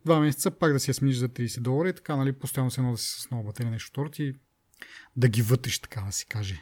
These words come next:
Apple, с пари за батерия, защото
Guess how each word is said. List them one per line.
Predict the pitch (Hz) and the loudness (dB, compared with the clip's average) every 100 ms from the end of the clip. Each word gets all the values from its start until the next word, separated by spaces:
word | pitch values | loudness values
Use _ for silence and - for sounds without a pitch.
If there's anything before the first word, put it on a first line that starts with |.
| - | -8
Apple, | 123 - 95 _ _ - _ | -8 -6 -10 _ _ -20 _
с | - - - | -12 -6 -6
пари | - - 117 | -4 0 0
за | 107 | 0
батерия, | 107 110 117 101 98 | -4 -4 -2 -2 -4
защото | - 123 - 123 123 127 | -6 -8 -4 -2 -2 -4